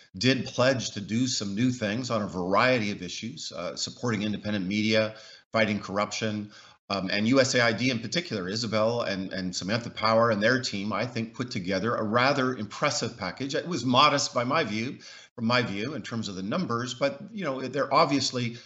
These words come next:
trying to push and do something to renew our commitment to support, uh, democracy abroad. What I thought was, was underdeveloped is exactly what you're just talking about with Chris. Um, the most important thing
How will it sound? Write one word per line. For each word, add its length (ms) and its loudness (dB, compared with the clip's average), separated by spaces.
trying 300 0
to 60 0
push 420 -4
and 120 -4
do 160 -2
something 520 -2
to 320 -2
renew 680 6
our 180 6
commitment 580 -4
to 60 -8
support, 600 -4
uh, 120 0
democracy 680 0
abroad. 440 -6
What 140 8
I 60 10
thought 320 6
was, 400 0
was 180 2
underdeveloped 800 4
is 140 -6
exactly 340 2
what 140 2
you're 100 -2
just 160 -6
talking 200 -2
about 180 0
with 160 -6
Chris. 380 -4
Um, 480 2
the 80 2
most 500 4
important 460 -2
thing 360 0